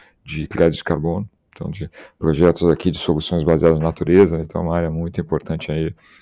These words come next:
A gente fala, né, principalmente, né, de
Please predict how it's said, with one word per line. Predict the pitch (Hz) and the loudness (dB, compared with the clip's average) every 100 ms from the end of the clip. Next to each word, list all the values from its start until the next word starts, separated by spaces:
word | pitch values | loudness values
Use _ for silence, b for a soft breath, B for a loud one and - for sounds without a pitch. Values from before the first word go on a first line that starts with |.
| b b b - | b b b -12
A | |
gente | 76 82 78 | -8 -8 -6
fala, | 82 80 73 | -4 -2 -2
né, | 78 73 _ _ b b b b | -6 -8 _ _ b b b b
principalmente, | - 90 - 82 85 78 | -6 -4 -2 -2 -2 -2
né, | 85 82 | -4 -4
de | 78 73 71 | -4 -4 -2